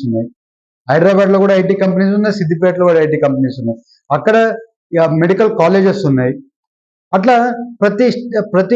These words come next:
ఊర్లలో వాళ్ళు డెవలప్ చేసుకుంటూ వచ్చారు. మనం కూడా ప్రతి డిస్ట్రిక్ట్లలో ఆ ఎకోసిస్టమ్ మనం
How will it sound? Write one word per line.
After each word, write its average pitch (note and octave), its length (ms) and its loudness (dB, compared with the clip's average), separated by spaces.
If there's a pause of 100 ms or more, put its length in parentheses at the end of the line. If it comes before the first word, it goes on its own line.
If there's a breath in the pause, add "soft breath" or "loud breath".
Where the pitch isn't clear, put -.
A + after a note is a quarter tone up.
ఊర్లలో A#3+ 400 2 (400)
వాళ్ళు F#3+ 260 2
డెవలప్ F#3 300 2
చేసుకుంటూ F#3 380 0
వచ్చారు. C3 280 -2
మనం F3 240 2
కూడా B3+ 140 2 (540)
ప్రతి F3+ 280 -2 (580)
డిస్ట్రిక్ట్లలో A3+ 600 0 (560)
ఆ - 20 4 (380)
ఎకోసిస్టమ్ A3+ 560 0
మనం F3+ 120 2